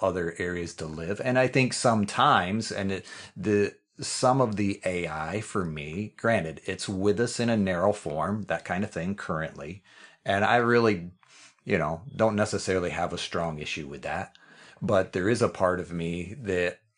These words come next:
can even kind of tie some of this to, like, a, well, overpopulation, you know, that there is a, a movement that says, yes, you know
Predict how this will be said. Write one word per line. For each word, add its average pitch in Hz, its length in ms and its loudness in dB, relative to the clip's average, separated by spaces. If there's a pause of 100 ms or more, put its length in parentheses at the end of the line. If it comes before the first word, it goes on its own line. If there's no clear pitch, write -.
can 95 200 -2
even 95 460 -2
kind 95 320 -2
of 78 140 -8
tie 92 440 0
some 90 420 -2
of 107 200 0
this - 480 0 (440)
to, 98 360 0
like, 90 340 2
a, 82 540 -2 (1080)
well, 90 400 0 (380)
overpopulation, 101 1300 0 (880)
you 95 100 -4
know, 85 220 -2
that 82 220 -6
there 92 180 2
is 92 160 0
a, 87 240 0
a 95 140 2
movement 92 580 -2
that 87 180 -4
says, 90 360 -2
yes, 80 480 -4 (400)
you 107 100 -2
know 85 440 -2